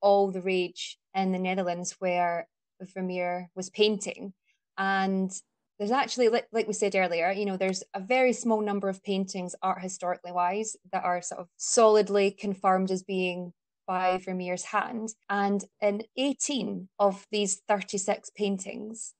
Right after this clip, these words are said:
Vermeer includes pearls in some way or another, which is something, a detail that I, again, kind of like Charles the First pearl earring,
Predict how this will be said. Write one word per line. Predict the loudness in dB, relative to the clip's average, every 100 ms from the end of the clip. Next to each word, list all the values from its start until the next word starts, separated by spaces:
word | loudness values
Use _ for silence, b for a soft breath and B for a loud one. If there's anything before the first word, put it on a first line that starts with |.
| -4
Vermeer | 0 4 4 2
includes | 0 -4 -2 -4 -4
pearls | -2 0 0 _ -12 -10 -6
in | -4
some | 0 2 2
way | 0 0
or | 0
another, | 4 6 6
which | 10 8 8
is | 0
something, | 2 2 2 0
a | -2
detail | -2 -4 0 0
that | 0
I, | -4 -6
again, | -8 -2 2 2
kind | 0 -4 -6
of | -6
like | -8
Charles | -6 -4 -2 -2
the | -6
First | -2 -2 -2 -8 -2
pearl | 2 2 2
earring, | 0 -2 -4 -8